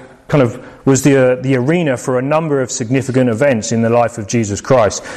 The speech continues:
And it marked the eastern boundary line of the temple complex. Um, behind that you had this big, the Kidron Valley, which was this big valley, so you couldn't go out any further that way. And Herod, when he rebuilt the temple, the second temple,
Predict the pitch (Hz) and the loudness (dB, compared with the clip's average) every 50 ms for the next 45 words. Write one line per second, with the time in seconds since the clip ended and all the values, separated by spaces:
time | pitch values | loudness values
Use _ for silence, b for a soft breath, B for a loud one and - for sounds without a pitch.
0 | B B - 120 127 131 139 151 156 160 165 151 156 160 - - - - 135 139 | B B 0 2 2 2 2 2 2 2 2 2 0 -2 -8 -14 -6 -4 -2 -2
1 | 165 170 160 - - 170 151 139 127 151 151 151 151 139 127 120 117 120 117 117 | 0 -2 -2 -2 0 0 0 2 2 2 2 2 0 0 -2 -2 0 0 0 0
2 | 117 120 117 - 123 - - 147 135 - 123 113 - - 143 135 131 - 117 98 | -2 -4 -6 -8 -8 -4 -2 -2 -2 0 -2 -4 -2 0 0 0 2 0 -2 -4
3 | 92 - - - - - B B B B B B - 113 107 107 107 113 110 - | -4 -6 -8 -10 -12 -12 B B B B B B 0 2 2 4 2 0 -2 -4
4 | - - - 143 - - 107 117 143 139 139 135 131 131 135 127 131 120 127 120 | -8 -10 -10 -4 0 0 2 2 2 2 2 2 0 -2 -2 -4 -4 -4 -4 -4
5 | 113 120 104 - - 139 123 - - - - 139 120 110 - - 131 120 123 117 | -4 -6 -6 -4 -2 -2 -2 -2 -4 -4 -2 -2 -2 0 2 2 2 4 2 2
6 | 117 117 123 123 123 127 127 123 120 - 120 104 - - 107 - - 127 110 110 | 4 4 4 4 4 2 0 -4 -4 -6 -6 -4 -4 -4 -6 -2 0 0 0 2
7 | 101 120 123 123 120 120 - 123 113 110 - 156 139 127 113 135 127 123 123 123 | 2 2 2 4 2 0 0 -2 -4 -2 0 0 0 2 2 2 4 4 4 2
8 | 120 B B B B B B 123 123 120 113 - - 139 131 127 113 113 104 120 | 0 B B B B B B 0 0 0 0 0 0 2 2 2 2 0 0 0
9 | 117 117 107 120 127 123 113 98 90 B B B B B B - 110 110 104 151 | -2 -2 -2 0 0 0 0 -2 -6 B B B B B B -4 -4 -2 0 0
10 | 175 180 160 139 120 123 131 131 135 135 127 131 139 127 135 151 147 156 151 - | 2 2 2 2 2 0 -2 -2 -2 -2 -2 -2 -2 0 2 2 2 2 0 -2
11 | - - 135 123 117 - 120 110 107 104 - - 131 - - 117 - - 127 127 | -2 0 0 0 0 0 -2 -2 -2 -2 0 0 0 2 0 0 0 0 0 0
12 | 120 123 110 101 B | 0 -2 -2 -4 B